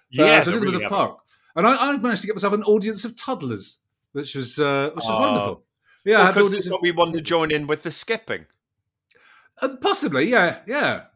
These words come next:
Speaker 2: Or, or just thought I'd lost my mind. It was just slamming battle ropes into the, into the ground
Speaker 1: Yeah.
Speaker 2: f-, furiously with an angry look on my face.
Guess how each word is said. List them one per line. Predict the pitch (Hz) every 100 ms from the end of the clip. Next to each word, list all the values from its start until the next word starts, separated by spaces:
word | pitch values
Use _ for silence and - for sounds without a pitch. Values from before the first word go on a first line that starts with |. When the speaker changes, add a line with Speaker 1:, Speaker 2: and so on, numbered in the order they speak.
| _ _
Speaker 2:
Or, | 208 202 190
or | 180 170
just | 156 -
thought | 180 180
I'd | 160
lost | 156 -
my | 165 165
mind. | 202 156 95 85 _ _ _
It | 151
was | 143
just | 156
slamming | - - 180 180 165 156 156
battle | 170 - 139
ropes | 113
into | 135 123
the, | 117 117 120 113
into | 110
the | 123
ground | 120 147 117 90 87 _ _ _
Speaker 1:
Yeah. | 80 _
Speaker 2:
f-, | - 160
furiously | - 170 175 147 117 - 110
with | 107
an |
angry | 127 131 123
look | 131 139
on | 113
my | 104
face. | - 92 -